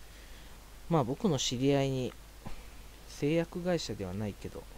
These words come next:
似たような関係の仕事してる人で、あの、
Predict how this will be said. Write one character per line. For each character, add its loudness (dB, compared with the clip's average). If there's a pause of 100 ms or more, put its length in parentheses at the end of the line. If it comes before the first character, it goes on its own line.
(680)
似 0
た 4
よ 6
う 4
な -2
関 -4
係 -4
の -4 (380)
仕 -6
事 -2
し -6
て -2
る 0
人 -4
で、 -6 (1040)
あ 0
の、 -2